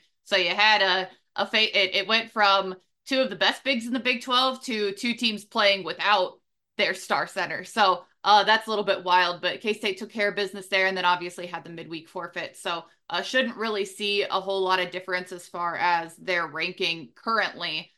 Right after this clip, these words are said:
but it, it, it's really tough. Um, Ayoka Lee is, is someone who I obviously love to watch play. I'm really into post play. She is,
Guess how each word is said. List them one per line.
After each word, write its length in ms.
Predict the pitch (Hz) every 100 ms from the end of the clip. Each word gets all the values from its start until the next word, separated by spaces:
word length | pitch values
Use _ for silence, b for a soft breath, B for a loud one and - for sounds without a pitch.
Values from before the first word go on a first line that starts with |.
| _ -
but 460 | 180 233 226 208 - _ _ _ _
it, 380 | - 240 240 - - B B _ -
it, 160 | 233
it's 140 | 240 247
really 340 | 294 311 254
tough. 480 | - 202 294 294 - -
Um, 500 | 285 196 185 185 185 _ _ _ -
Ayoka 340 | 277 359 269
Lee 300 | 233 240 240 202
is, 320 | 214 202 -
is 260 | 202 190
someone 460 | - 208 214 202 196
who 340 | 202 196 190
I 220 | 165 170 170
obviously 300 | 175 180 180
love 220 | 175 185
to 80 | 214
watch 300 | 196 190 -
play. 280 | 190 180
I'm 100 | 170
really 200 | 165 175
into 120 | 180 180
post 360 | 214 180 -
play. 380 | - 180 175 170
She 580 | 185 - 180 165 165 _ _ _
is, 500 | - 190 175 170 175